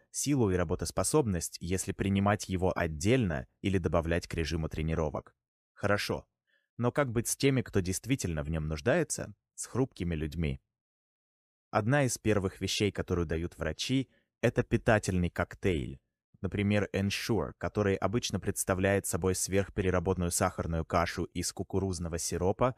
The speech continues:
масла и белковых концентратов, часто с добавлением искусственных красителей, ароматизаторов и подсластителей. Хотя гиганты большой фармы, такие как Abbott Laboratories, производитель Ensure,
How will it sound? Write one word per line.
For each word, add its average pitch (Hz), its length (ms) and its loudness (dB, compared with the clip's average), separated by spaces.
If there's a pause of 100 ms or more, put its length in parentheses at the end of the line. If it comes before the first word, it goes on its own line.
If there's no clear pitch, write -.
(320)
масла 95 460 2
и - 100 -2
белковых 92 560 0
концентратов, 92 880 2 (340)
часто 120 480 4
с 82 80 -2
добавлением 92 640 2
искусственных 92 640 -4
красителей, 107 720 0 (280)
ароматизаторов 104 960 2
и 120 80 -6
подсластителей. 82 960 -8 (880)
Хотя 104 280 2
гиганты 101 500 2
большой 92 380 0
фармы, 104 440 4
такие 87 320 -2
как - 240 -4
Abbott 92 400 0
Laboratories, 95 920 0
производитель 85 640 -4
Ensure, 95 500 0